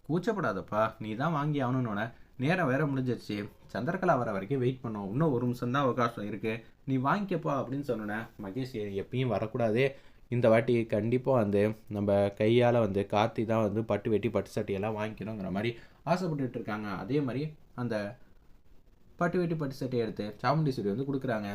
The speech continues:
வேற லெவல் லஞ்சுன்னே சொல்லலாம். கரெக்டா வந்து கீழே இறங்கி, "நான் வந்துட்டேங்கிற" மாதிரி சொல்லலான்னு இருக்கிறப்ப, மாயா, சந்திரகலா எல்லாரும் வந்து பார்க்குறாங்க. "மயில் வாகனம் பிச்சு உதறிட்டப்பா, கண்டிப்பா வந்து நம்ம தான் ஜெயிச்சோம். இதே மாதிரி தாலியும் வந்து கட்ட வச்சிடலாம்."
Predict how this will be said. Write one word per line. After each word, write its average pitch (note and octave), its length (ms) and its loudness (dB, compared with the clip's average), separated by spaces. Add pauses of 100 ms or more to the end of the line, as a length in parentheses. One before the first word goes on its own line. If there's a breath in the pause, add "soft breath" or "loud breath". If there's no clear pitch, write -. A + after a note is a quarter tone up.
(160)
வேற A2+ 260 2
லெவல் D3+ 220 8
லஞ்சுன்னே B2 360 2
சொல்லலாம். G2+ 440 2
கரெக்டா C3+ 320 0
வந்து A#2+ 240 2
கீழே C3+ 260 4
இறங்கி, G2+ 300 4 (200)
"நான் G#2 180 -2
வந்துட்டேங்கிற" C#3 580 2
மாதிரி A2+ 200 -2
சொல்லலான்னு A#2 400 0
இருக்கிறப்ப, G#2 400 -2 (420 loud breath)
மாயா, A2 460 4
சந்திரகலா G#2 580 2 (140)
எல்லாரும் A#2+ 420 4
வந்து A2 240 2
பார்க்குறாங்க. G#2+ 480 2 (320)
"மயில் A#2 260 2
வாகனம் B2 360 4
பிச்சு - 300 -4
உதறிட்டப்பா, A#2 640 4
கண்டிப்பா A#2 600 0
வந்து A#2+ 240 2
நம்ம G2 260 -2
தான் A#2+ 200 0
ஜெயிச்சோம். A2 500 2 (240 loud breath)
இதே B2 280 6
மாதிரி A#2+ 300 2
தாலியும் A2+ 420 2
வந்து A2 180 0
கட்ட G2+ 240 -2
வச்சிடலாம்." G#2 560 4